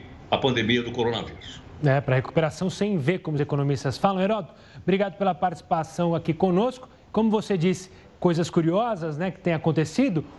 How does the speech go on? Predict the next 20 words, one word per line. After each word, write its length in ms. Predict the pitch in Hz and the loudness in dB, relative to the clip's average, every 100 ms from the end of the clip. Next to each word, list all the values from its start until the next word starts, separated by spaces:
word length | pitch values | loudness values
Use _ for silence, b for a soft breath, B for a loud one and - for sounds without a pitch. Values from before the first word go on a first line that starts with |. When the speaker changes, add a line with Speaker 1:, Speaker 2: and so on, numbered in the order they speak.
| - | 0
Speaker 2:
Um 140 | 226 | 2
bom 200 | 196 262 | 2 0
feriado, 560 | 294 277 214 196 233 220 | -2 -2 0 0 -2 -4
que 100 | - | -4
eu 40 | |
não 140 | 254 202 | -2 -2
sei 260 | - 214 | 0 -2
qual 260 | - 208 202 | 0 0 0
mais 440 | 175 185 175 151 | 0 0 0 0
é 120 | 165 175 | 0 0
amanhã 420 | 160 160 156 170 | 0 0 0 0
Speaker 1:
Mas, 80 | 180 | 0
Speaker 2:
pra 120 | 202 | -2
Speaker 1:
é, 40 | - | -2
Speaker 2:
você, 380 | 160 - 160 | -4 -2 -4
tá 120 | 131 151 | -2 -2
bom? 280 | 196 240 - 185 | 0 -2 -6 -2
Speaker 1:
não 120 | 202 | 0
é 40 | 220 | 0
feriado. 400 | 190 180 190 | 0 -2 -4